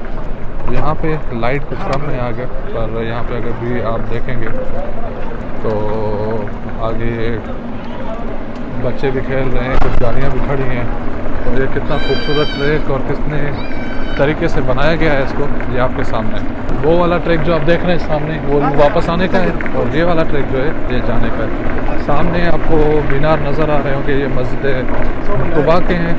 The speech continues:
और ये कुबा पे जाके उतारेंगे हमें। गाड़ी पे जाने का मकसद ये था कि थोड़ा लंबा ट्रैक है कि आपको दिखा सकूँ सही से, लेकिन आप जब पैदल घूमते हैं, और लोग पैदल ही घूमते हैं यहाँ पे ज़्यादातर, जब आप पैदल घूमेंगे तो आपको वो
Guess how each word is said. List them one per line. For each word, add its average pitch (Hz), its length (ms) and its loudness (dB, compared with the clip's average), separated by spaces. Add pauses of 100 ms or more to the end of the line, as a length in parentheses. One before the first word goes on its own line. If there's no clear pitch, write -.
(100)
और 123 260 0
ये 127 80 -2
कुबा 139 300 4
पे - 60 4
जाके 135 260 2
उतारेंगे 143 400 0
हमें। 135 240 -4 (1800)
गाड़ी 143 300 -2
पे 160 200 -2
जाने 147 260 -2
का 147 160 0 (220)
मकसद 131 300 -6
ये 143 80 -4
था 139 140 -4
कि 143 120 -2
थोड़ा 131 220 -4
लंबा 143 300 -2
ट्रैक 135 320 -6
है 131 140 -2
कि 117 200 2
आपको 120 300 -2
दिखा 117 260 -2
सकूँ 143 260 2
सही 123 220 -2
से, 123 180 -8 (560)
लेकिन 131 440 -2
आप 127 200 0
जब 131 200 0
पैदल 131 240 2
घूमते 139 320 2
हैं, 147 60 2
और 151 100 4
लोग 160 180 0
पैदल 160 200 2
ही 175 80 2
घूमते 143 260 2
हैं 139 60 -2
यहाँ 139 120 0
पे 131 100 -4
ज़्यादातर, 131 420 0 (520)
जब 139 120 0
आप 143 80 2
पैदल 151 320 -2
घूमेंगे 156 560 0
तो 147 140 2
आपको 135 220 0
वो 147 120 0